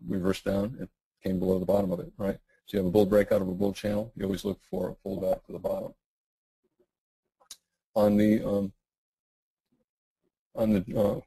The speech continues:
weekly chart, I can draw a trend line or trend channel line across the tops. This green line, create a parallel and drag it down here, right? So, um, to look for a target on the downside, uh, to me it looks like,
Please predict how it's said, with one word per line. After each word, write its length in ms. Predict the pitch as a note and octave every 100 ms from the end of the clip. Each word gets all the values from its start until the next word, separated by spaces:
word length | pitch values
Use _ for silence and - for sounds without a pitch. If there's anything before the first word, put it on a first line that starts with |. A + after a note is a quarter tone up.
| -
weekly 280 | A#2+ C3
chart, 360 | A2+ B2+ B2 - - _ - - -
I 80 |
can 140 | - G#2+
draw 300 | G#2 A#2 G#2+
a 60 | -
trend 380 | - - A#2+ A#2
line 320 | G2+ G2 - -
or 100 | G#2
trend 320 | - A2 F#2+
channel 280 | - A#2+ A2+
line 200 | F#2+ F#2
across 420 | E2+ - A2 -
the 80 | F#2+
tops. 500 | - G#2+ - - - _
This 180 | - F#2
green 320 | - A2 A2
line, 300 | A2 A2+ A#2 - - _ _ _ _ _ _ _ _
create 180 | A2+ G#2
a 60 |
parallel 600 | - - A#2+ G#2 F#2+ G2 -
and 140 | F#2+
drag 260 | F2 G#2+ G2+
it 140 | -
down 400 | G#2+ G#2 G#2 G#2 - _ _ _ _
here, 380 | A#2+ G#2+ G2 - _ _ _ _
right? 260 | F#2+ F#2 G2 - _ _ _ _ _ -
So, 500 | - G#2+ G2 F#2+ -
um, 240 | F#2+ G2 - _ _ -
to 100 | -
look 200 | G2+ G#2+
for 200 | - F#2+
a 40 | F#2
target 400 | - G#2+ G#2+ -
on 100 | G2
the 60 | F2+
downside, 520 | G2 G2+ G2+ G#2+ G#2+ - _ _ _ _ -
uh, 180 | F#2 - -
to 100 | A2
me 120 | G#2+
it 80 | G2+
looks 220 | G2 -
like, 220 | G2 G2